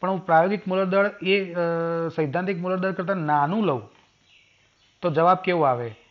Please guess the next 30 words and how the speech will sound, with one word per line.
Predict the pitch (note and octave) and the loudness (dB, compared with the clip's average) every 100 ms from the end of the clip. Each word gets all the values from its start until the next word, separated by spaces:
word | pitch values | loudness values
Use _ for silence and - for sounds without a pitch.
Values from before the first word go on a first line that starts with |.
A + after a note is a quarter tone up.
| _ D#3+ | _ -6
એક | E3 F3+ | -4 -2
કરતાં | D#3 E3+ | -2 -2
મોટો | D3 C3+ F3+ | -2 -2 0
આવે | F3+ F3+ | 0 0
કે | |
એક | E3 - | -4 -4
કરતાં | D3+ D3+ | -4 -2
ઓછો | B2+ A#2+ C3 | -4 -6 -8
આવે? | A2+ A2 G#2+ _ _ _ _ _ _ _ _ _ - _ _ _ _ _ _ _ _ | -8 -12 -20 _ _ _ _ _ _ _ _ _ -20 _ _ _ _ _ _ _ _
એટલે | D3+ D3+ E3 | -4 -2 0
અહીંયા | E3 D3+ D3 E3+ F#3+ | -2 -2 -2 -2 0
એકથી | F3 E3+ - - F#3+ G#3 G#3 - _ - | 0 0 -4 -2 0 0 -2 -10 _ -12
વધુ | C3 D3 A#2+ D#3 | -4 -2 0 0
આવે, | C#3 A2+ A2 G#2 | 0 -2 -6 -14
બરાબર? | A#2 C#3 F#3 G#3 - _ _ _ _ _ _ _ _ _ _ _ _ - | -6 -2 0 -2 -8 _ _ _ _ _ _ _ _ _ _ _ _ -4
બહુ | F#3+ A3 | 0 2
સમજજો, | G3+ G3+ F3 G3 G3+ | 2 0 0 0 0
ઘણી | E3+ E3 | 0 0
વખત | F#3+ | -2
આ | F#3+ | -2
વિદ્યાર્થી | F3+ D3 D#3 F3 F#3 | 0 0 0 0 0
ઘણા | F3 | 0
આમાં | D3+ E3 E3+ | -2 -2 -2
ગૂંચવાતા | D#3 C#3 D#3 D3 | -2 0 0 2
હોય | D3 C#3 | 2 2
છે. | D3+ F#3+ | 0 2
દાખલા | E3 D#3 F#3 | 2 2 0
તરીકે | F#3+ F#3 G3 | 0 -2 -2
હું | |
અહીંયા | G3 G3+ | -2 -4